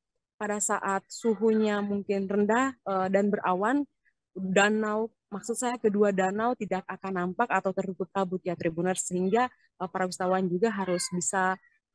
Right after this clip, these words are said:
pintar memilih waktu untuk pergi ke Bukit Korbei. Demikian rekan Dea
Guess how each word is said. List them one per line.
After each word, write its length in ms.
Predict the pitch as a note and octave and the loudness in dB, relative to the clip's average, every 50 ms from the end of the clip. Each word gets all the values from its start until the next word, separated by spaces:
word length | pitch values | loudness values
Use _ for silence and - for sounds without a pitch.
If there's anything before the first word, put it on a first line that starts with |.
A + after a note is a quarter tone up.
| _ _ - | _ _ -4
pintar 400 | A#3 A#3 A#3 A#3 A#3 B3 A#3+ A3+ | 0 0 2 2 2 2 2 4
memilih 400 | G#3 G3 G3 F#3+ F#3+ F#3+ F3+ F#3+ | 2 2 2 2 2 2 2 0
waktu 320 | F#3 F#3 - - - F#3 | 0 -2 -2 -2 -2 0
untuk 400 | - G3 F#3+ F3+ - - F3 _ | 0 0 -2 -4 -4 -8 -8 _
pergi 320 | - E3+ E3 D#3+ F#3+ F#3 - | -6 -6 -2 0 0 0 0
ke 240 | F#3 F3 E3+ E3 | -2 -4 -4 -4
Bukit 320 | D#3 E3 - - E3 - - | -6 -8 -10 -12 -14 -10 -6
Korbei. 320 | - D#3 D3+ D#3 D3+ D3+ D3+ _ _ _ _ _ - | -6 -2 0 0 -2 -2 -4 _ _ _ _ _ 2
Demikian 560 | G#3+ A#3 A#3 A#3+ - - C4 A#3 G#3 G3 F#3 | 4 6 4 4 2 2 0 2 2 2 0
rekan 320 | F#3+ F#3 - F#3 F#3 F#3+ | -2 -2 -2 -2 0 0
Dea 400 | F#3 F#3 F#3+ G#3 A#3 C4+ C#4 C4+ | 2 2 2 2 2 0 -2 -4